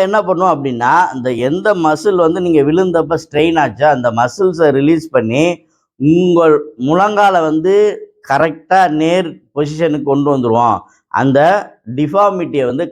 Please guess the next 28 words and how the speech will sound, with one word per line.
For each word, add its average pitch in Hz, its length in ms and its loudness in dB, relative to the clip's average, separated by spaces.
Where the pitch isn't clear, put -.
கரெக்ட் 139 340 -4
பண்ணிருவோம். 120 560 0
அதனால 180 640 2
நீங்க 175 280 0
திரும்ப 170 340 0
சம்பளம் 151 440 0
போட்டு 147 200 -2
உட்கார 147 280 -2
முடியும், 139 400 -4
நீங்களும் 175 540 -4
எல்லாரும் 160 420 0
மாதிரி 156 200 0
மாற 131 260 0
முடியும். 113 380 -8
அப்போ 123 340 0
ஒரு 131 240 -4
இன்ஜுரி 208 500 0
பெயினுக்கு 170 400 0
வந்து 147 300 2
நம்ம 143 300 0
நிறைய 135 440 0
என்ன 151 220 0
பண்றோம் 123 360 0
அப்படின்னா, 110 380 -2
மாத்திரை 160 440 0
மருந்து 147 280 -4
சாப்பிட்டா 131 380 -2
மட்டும் 123 380 -2